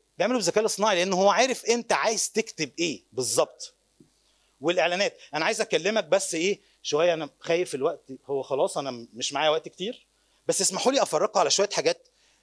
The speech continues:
جميله هو بيعمل. التعرف على الوجه موجوده معانا في الكاميرا بتاعتنا، عايز اوريكم هو بيعمل ده ازاي. تحويل الصوت وهكذا. عارفين هو بيعمل ايه؟ اكثر دقه. دقه من مين؟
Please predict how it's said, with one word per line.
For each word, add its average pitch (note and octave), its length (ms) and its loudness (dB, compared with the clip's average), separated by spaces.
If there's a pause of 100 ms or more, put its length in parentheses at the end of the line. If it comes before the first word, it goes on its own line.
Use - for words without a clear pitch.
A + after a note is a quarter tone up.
(120)
جميله D#3+ 340 0
هو D#3 160 4
بيعمل. E3+ 320 0
التعرف E3+ 380 0
على D3 140 4
الوجه D3+ 280 0
موجوده D3+ 380 0
معانا F3 180 0
في - 100 -8
الكاميرا D#3+ 360 0
بتاعتنا، D3+ 500 -2 (580)
عايز A3 160 2
اوريكم A#3+ 280 2
هو G3 140 6
بيعمل F3 360 0
ده D#3 80 4
ازاي. C3 480 0 (2000)
تحويل F#3 320 0
الصوت - 640 2
وهكذا. C#3+ 600 2 (1400)
عارفين C#3 720 0 (460)
هو D#3 480 4
بيعمل F#3+ 360 2
ايه؟ D#3 220 2
اكثر G#3+ 300 2
دقه. E3 360 2
دقه G#3+ 300 2
من E3+ 100 -6
مين؟ D3+ 420 -6